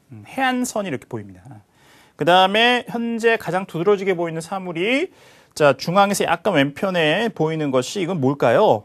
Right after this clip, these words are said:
어, 그죠? 우리가, 어, 서핑할 때 쓰는 그 서핑 보드를 얘기하는 거죠. 어, 서핑 보드, 그 서프보드라고 정확하게는 서프보드라고 하는데 그 명사를 아마 묘사하지 않았을까? 자, 들어보죠.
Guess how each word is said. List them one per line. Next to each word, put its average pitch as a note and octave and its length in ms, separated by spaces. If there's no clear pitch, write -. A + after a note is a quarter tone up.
어, A2 260
그죠? G#3 220
우리가, A#2+ 380
어, A2+ 140
서핑할 B3+ 560
때 G#3 80
쓰는 G3 300
그 C#3+ 100
서핑 A#3+ 1000
보드를 G3+ 440
얘기하는 G#2+ 340
거죠. A3+ 220
어, A2 240
서핑 F#3+ 440
보드, C3 300
그 G3+ 100
서프보드라고 F3 1000
정확하게는 A2 600
서프보드라고 C#3 920
하는데 B2 360
그 - 140
명사를 B2 720
아마 A#2 200
묘사하지 C3 500
않았을까? G#2+ 760
자, A2+ 500
들어보죠. C3+ 300